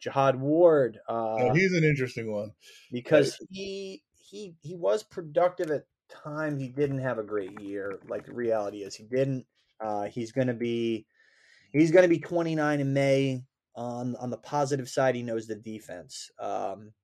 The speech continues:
Speaker 1: that, you know,
Speaker 2: And
Speaker 1: they,
Speaker 2: he's
Speaker 1: they
Speaker 2: a,
Speaker 1: had
Speaker 2: and
Speaker 1: him
Speaker 2: he's a good, and he's a good locker room guy, a guy that they all loved having around. Uh, this,
Speaker 1: They had him
Speaker 2: you
Speaker 1: for pennies last year, though.
Speaker 2: and, and he's another guy that, he's another guy that, um, Shane mentioned as, you know,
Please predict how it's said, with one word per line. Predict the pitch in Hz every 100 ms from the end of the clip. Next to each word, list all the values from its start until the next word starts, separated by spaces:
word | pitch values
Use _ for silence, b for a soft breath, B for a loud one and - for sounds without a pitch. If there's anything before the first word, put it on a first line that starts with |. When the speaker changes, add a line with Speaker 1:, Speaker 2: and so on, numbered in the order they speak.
| _ _ _ 127
Speaker 1:
that, | 117
you | 117
know, | 113
Speaker 2:
And | 110
Speaker 1:
they, | 131
Speaker 2:
he's | 131
Speaker 1:
they | 127 135
Speaker 2:
a, |
Speaker 1:
had | 139
Speaker 2:
and | 131
Speaker 1:
him |
Speaker 2:
he's | 131
a | 139
good, | 147 -
and | -
he's | 147 151
a |
good | 156 170
locker | 147 139 147 131
room | 123
guy, | 120 120
a | 117
guy | 113 127 123
that | 110
they | 107 110
all | 135 139
loved | 117 123 120
having | 120 113
around. | 104 107 110 110
Uh, | 113 104 101 104
this, | 120 120 - -
Speaker 1:
They | 151
had | 160 180
him | -
Speaker 2:
you |
Speaker 1:
for | 170 -
pennies | 202 190 131
last | 127 117 -
year, | 120 110
though. | 107 107 110 - -
Speaker 2:
and, | 131 147
and | 151
he's | 180 156
another | 160 160
guy | 147 143 135
that, | 123 117
he's | 143 160 143
another | 135 135 135
guy | 131 123
that, | 117 113
um, | 113 107 104 104 _ _ _ _ _ _ -
Shane | - 135 123
mentioned | 127 127 123 113
as, | 110 104 107 92 - 113
you | 113
know, | 104